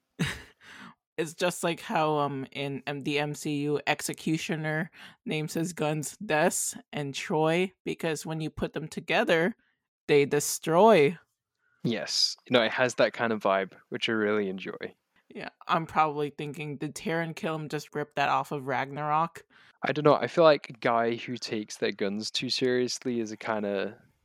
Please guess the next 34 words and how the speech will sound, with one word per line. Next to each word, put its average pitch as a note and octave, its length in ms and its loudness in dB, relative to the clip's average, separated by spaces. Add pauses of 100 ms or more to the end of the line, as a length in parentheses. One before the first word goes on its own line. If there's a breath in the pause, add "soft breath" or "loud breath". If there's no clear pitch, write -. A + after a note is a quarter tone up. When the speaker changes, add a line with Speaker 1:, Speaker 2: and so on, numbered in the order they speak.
(240)
Speaker 2:
is, C3 180 -6
is B2+ 220 -8
a B2 60 -6
kinda A#2 320 2
guy. G2 400 2
Like, G2 240 -6
that's, A#2 160 -12
that's, B2 240 -8
that's, C3 300 -8
that's C3 280 -6
the B2+ 80 -8
type A#2 340 0
of A#2+ 80 -4
guy G#2 280 4
which G#2 240 -4
already G#2 200 0
exists G#2 680 -8
pre-Ragnarok, A2+ 880 -2
you A#2+ 80 -2
know? A#2 220 -2 (300)
Speaker 1:
Yeah, - 160 -8 (100)
because - 340 0
if - 180 -2
you A#3+ 180 -2
own G#3 240 2
a F3+ 120 0
lot F#3 280 6
of E3 180 -2
guns, F3+ 480 -2 (100)
that F3 200 0
means F3+ 360 -4
you're F3 220 -2
either D#3+ 480 0 (400 loud breath)
military G3+ 800 4